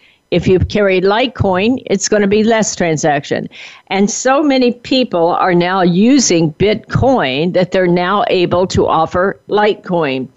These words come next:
So I'm looking here. It says, uh, this is Wikipedia, and they know everything, right?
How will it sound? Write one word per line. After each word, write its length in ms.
So 320
I'm 400
looking 400
here. 320
It 120
says, 400
uh, 280
this 240
is 100
Wikipedia, 760
and 220
they 160
know 240
everything, 560
right? 260